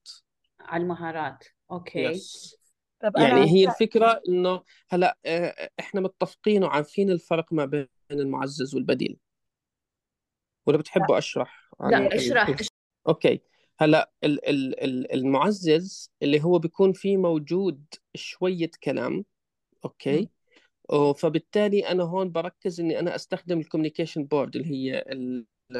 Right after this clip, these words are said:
Speaker 2: بسم الله، لوحة التواصل، أو إنه كوميونيكيشن ديفايس، إنه هو بس أنا،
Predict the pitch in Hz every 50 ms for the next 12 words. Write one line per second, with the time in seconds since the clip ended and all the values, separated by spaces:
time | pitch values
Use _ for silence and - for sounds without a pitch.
0 | 123 127 135 - 151 _ _ _ - - - 147 143 127 - - - - 160 151
1 | - - - - - 143 139 131 131 - - - 131 135 160 - _ _ _ _
2 | _ _ _ _ _ - 170 185 190 190 175 190 190 185 - - 170 170 165 165
3 | 165 - 170 160 156 156 - 180 165 - 160 147 147 139 143 123 - - - -
4 | - 143 147 151 175 185 185 175 196 190 - - - 190 190 190 190 196 202